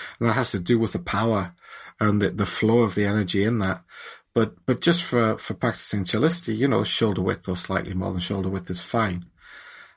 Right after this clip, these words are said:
Um, and in this Tillin technique,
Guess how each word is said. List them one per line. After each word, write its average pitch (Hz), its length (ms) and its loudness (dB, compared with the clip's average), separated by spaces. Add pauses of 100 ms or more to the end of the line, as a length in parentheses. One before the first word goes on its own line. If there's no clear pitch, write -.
(240)
Um, 110 400 2 (920)
and 127 520 2
in 131 80 2
this 175 140 2
Tillin 120 480 0 (480)
technique, 95 500 -4